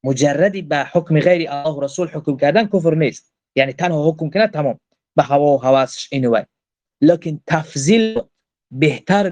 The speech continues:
гуфт ё баробар донист. Дар ин ҳола ё ҷоиз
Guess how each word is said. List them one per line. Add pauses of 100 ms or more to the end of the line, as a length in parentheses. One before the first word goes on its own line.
гуфт (420)
ё
баробар
донист. (560)
Дар
ин
ҳола
ё
ҷоиз